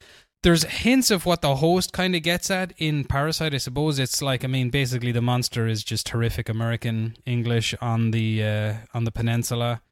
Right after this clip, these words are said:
uh, which I never really get the animosity towards because they did save them from, you know, the, the communists, but whatever. Um, I suppose they probably have a different opinion on <laughs> that. I'm just stating it, stating it as I know it. Um,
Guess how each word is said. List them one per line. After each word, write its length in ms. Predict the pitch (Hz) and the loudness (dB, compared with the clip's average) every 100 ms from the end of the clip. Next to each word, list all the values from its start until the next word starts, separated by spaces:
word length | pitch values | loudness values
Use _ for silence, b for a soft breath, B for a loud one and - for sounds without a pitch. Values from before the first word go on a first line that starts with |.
| _ | _
uh, 200 | 131 131 | 0 2
which 240 | 135 185 | 4 4
I 80 | 214 | 4
never 240 | 277 320 | 4 6
really 240 | 294 262 196 | 6 4 2
get 180 | 185 185 | 0 0
the 140 | 156 | -4
animosity 560 | 139 131 135 151 165 156 | -4 -4 -6 -4 -4 -2
towards 300 | 165 170 151 | -2 -4 -4
because 240 | 156 131 | -6 -6
they 100 | 120 | -4
did 180 | 120 127 | -4 -4
save 280 | - 131 131 | -2 -2 -4
them 160 | 135 | -6
from, 320 | 131 127 120 120 | -6 -4 -4 -4
you 80 | |
know, 80 | 117 | -4
the, 260 | 117 113 113 | -4 -4 -6
the 120 | 113 | -10
communists, 580 | - 120 120 123 139 - | -6 -6 -4 -6 -6 -8
but 140 | - | -10
whatever. 440 | 107 120 113 113 127 b b b _ _ - | -8 -6 -6 -6 -12 b b b _ _ -8
Um, 600 | 113 110 110 110 110 117 | -4 -2 -2 -4 -6 -8
I 60 | 127 | -8
suppose 340 | 117 127 123 | -8 -4 -4
they 120 | 117 123 | -2 -2
probably 320 | 135 120 120 | 0 0 0
have 120 | 110 | -2
a 60 | 110 | -2
different 300 | 120 120 117 | 0 0 0
opinion 340 | 123 123 127 | 0 2 2
on 80 | 113 | 2
<laughs> 80 | 107 | 6
that. 480 | 175 - 160 151 202 - - 185 175 | 4 4 -2 2 0 0 4 4 6
I'm 140 | 170 | 6
just 160 | 170 160 | 6 2
stating 420 | 175 190 180 170 | 4 4 6 6
it, 120 | 175 - B B | 4 0 B B
stating 340 | - 190 180 165 | 0 4 6 6
it 80 | 165 | 6
as 140 | 151 | 6
I 120 | 165 | 4
know 200 | 156 147 | 4 4
it. 100 | 165 B B B B - | 2 B B B B 4
Um, 540 | 160 156 151 147 151 | 6 8 6 6 4